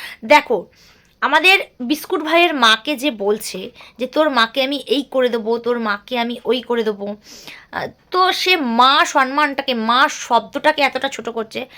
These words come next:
সে নিজের মাকে কতটা সম্মান করে, তাই না? সব থেকে এটা একটা বড় কোশ্চেন,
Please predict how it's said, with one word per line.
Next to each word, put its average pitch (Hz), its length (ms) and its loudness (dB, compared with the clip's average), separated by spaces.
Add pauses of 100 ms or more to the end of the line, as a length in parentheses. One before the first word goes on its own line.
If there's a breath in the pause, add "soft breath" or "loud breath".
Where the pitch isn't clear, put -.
(200 loud breath)
সে 254 460 2 (300 soft breath)
নিজের 226 320 -4
মাকে 254 260 -4
কতটা 208 320 -8
সম্মান 180 440 -12
করে, 180 180 -16 (160)
তাই 208 200 -6
না? - 380 -10 (260)
সব - 200 0 (120)
থেকে 285 200 0
এটা 277 160 2
একটা 277 200 -2
বড় 208 340 2
কোশ্চেন, 185 480 -12